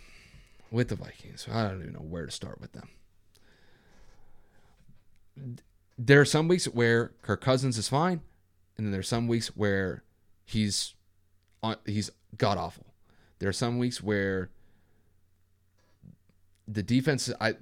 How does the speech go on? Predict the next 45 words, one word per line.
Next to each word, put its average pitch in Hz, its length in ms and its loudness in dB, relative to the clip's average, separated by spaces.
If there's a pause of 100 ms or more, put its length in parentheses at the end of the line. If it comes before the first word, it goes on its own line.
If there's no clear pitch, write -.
(100)
honestly, 135 320 0
I 107 60 0
thought 113 140 -4
the 107 60 0
defense 107 360 -2
this 120 160 -4
year 123 100 0
was 107 140 -4
gonna 104 100 -2
be 98 60 -4
a 92 80 -4
lot 92 200 -8
better, 107 280 -6 (420)
and 95 300 -6
they're 104 180 -6
getting 98 300 -6
absolutely 101 680 -4 (580)
run 107 200 0
over 87 380 -8 (220)
in 101 100 -10 (120)
every 98 200 -4
single 92 240 -8
game 92 200 -8
that - 120 -14
they've 95 140 -10
been 82 180 -10
in. 85 100 -16 (540)
I - 100 -20
mean, - 120 -14 (600)
the 123 80 -2
Colts - 480 2 (1200)
in 110 160 0
week 113 200 2
two 113 180 2
s-, - 320 -4
scored 107 340 -2
the 95 60 -6
least 110 220 -2
amount 107 180 -2
of 90 80 -10
points 104 300 -4
against 107 260 -4
them, 117 180 -4 (500)
and 110 100 0
they 101 180 0